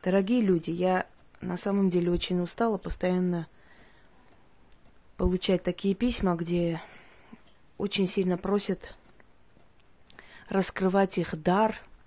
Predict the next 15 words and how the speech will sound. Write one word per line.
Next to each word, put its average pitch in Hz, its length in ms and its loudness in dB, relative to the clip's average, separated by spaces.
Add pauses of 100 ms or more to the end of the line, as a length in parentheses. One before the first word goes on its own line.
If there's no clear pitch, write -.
(1160)
Значит, 160 360 -4
у 170 40 0
них 180 280 2
есть 165 260 -2
дар, 214 400 4
они 170 260 -2
все 160 420 -4 (220)
чёрные 170 480 2
ведьмы-колдуны, 165 1080 0
и 160 40 -2
нужно 156 360 -4
всего-то 160 480 -6
этот 151 340 -6
дар 156 260 0
открыть, 202 640 0